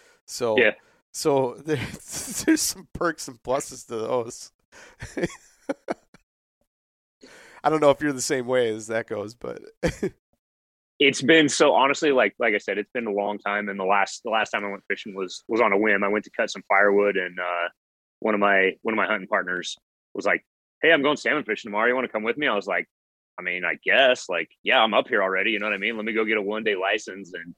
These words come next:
Speaker 2: and I actually, of everybody up there, he took me to, you know, he took me to one of his spots. The only reason I had any success. And I mean, he had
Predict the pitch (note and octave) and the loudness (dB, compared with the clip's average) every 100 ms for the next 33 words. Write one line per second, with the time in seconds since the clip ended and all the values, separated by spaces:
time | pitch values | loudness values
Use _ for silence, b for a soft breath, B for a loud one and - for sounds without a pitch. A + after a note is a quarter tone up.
0 | _ _ G2 G2 F2 _ _ _ G#2 A#2 | _ _ -2 -2 -2 _ _ _ 2 2
1 | B2 C3+ A#2+ G#2+ G2+ - G#2 A2+ A#2 A2+ | 2 0 0 0 -2 -4 -2 -2 0 0
2 | G#2 G#2+ - A2 G2+ F#2+ G#2 A#2 A2 F#2+ | 2 0 0 -2 0 -2 -6 -8 -6 -4
3 | F#2 F#2+ F2+ G#2 A#2+ G#2+ G2+ F#2 G2 - | -2 -4 -6 -4 0 2 0 0 0 0
4 | G2 F#2 - G2 F#2 F2 E2+ E2+ F#2 - | 0 -2 -2 -8 -4 -4 -2 -2 -2 -6
5 | F2+ - F2+ F2+ - E2+ E2+ E2+ F2+ E2 | -16 -4 0 0 -2 -4 -4 -2 2 2
6 | D#2+ | 2